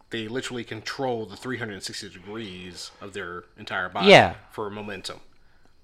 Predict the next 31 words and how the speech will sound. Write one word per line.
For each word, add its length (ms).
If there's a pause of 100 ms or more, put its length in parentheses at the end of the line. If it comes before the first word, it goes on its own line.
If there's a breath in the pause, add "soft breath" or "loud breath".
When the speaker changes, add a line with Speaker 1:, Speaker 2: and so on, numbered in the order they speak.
Speaker 2:
Yeah, 240
so 200
I 100
could 160
go 200
in 200
the 160
air, 300
Speaker 1:
They 80
Speaker 2:
but 80
Speaker 1:
create 140
Speaker 2:
I 80
Speaker 1:
their 140
Speaker 2:
could, 120
Speaker 1:
own 240
momentum. 440 (100)
Speaker 2:
I 100
could 220
stay 380
in 80
the 120
air 420
and 240
just 260 (340)
Speaker 1:
Exactly. 400
Speaker 2:
enjoy 840 (140)
the 60
Speaker 1:
So 280
you 80
can 160
Speaker 2:
view, 500